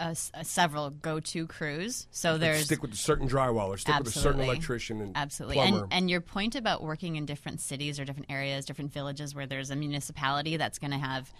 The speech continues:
Speaker 1: certain requirements for inspections, or I like to stay in the same area. And I'm just, as you were telling that story, I was thinking about
Speaker 2: All
Speaker 1: one
Speaker 2: flippers,
Speaker 1: particular
Speaker 2: yeah,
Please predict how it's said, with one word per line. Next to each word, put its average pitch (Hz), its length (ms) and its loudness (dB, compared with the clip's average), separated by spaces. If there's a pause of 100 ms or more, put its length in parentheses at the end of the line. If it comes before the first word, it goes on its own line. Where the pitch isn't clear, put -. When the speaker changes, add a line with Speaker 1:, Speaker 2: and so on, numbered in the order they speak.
(120)
Speaker 1:
certain 160 240 -4
requirements 147 540 -2
for - 80 -8
inspections, 143 680 -4
or 135 120 -2 (340)
I 175 160 8
like 185 280 4
to 180 100 -2
stay - 180 -2
in 151 60 -4
the 147 80 -4
same 147 240 -6
area. 139 220 0
And 135 80 2
I'm 139 120 2
just, - 260 -8
as 151 140 0
you 147 80 -2
were 143 60 -4
telling 143 300 -2
that - 120 -4
story, 147 240 0
I - 20 4
was 139 120 -2
thinking 151 280 -2
about 147 220 2
Speaker 2:
All - 60 0
Speaker 1:
one 175 160 8
Speaker 2:
flippers, 170 300 4
Speaker 1:
particular 143 420 0 (120)
Speaker 2:
yeah, 123 180 4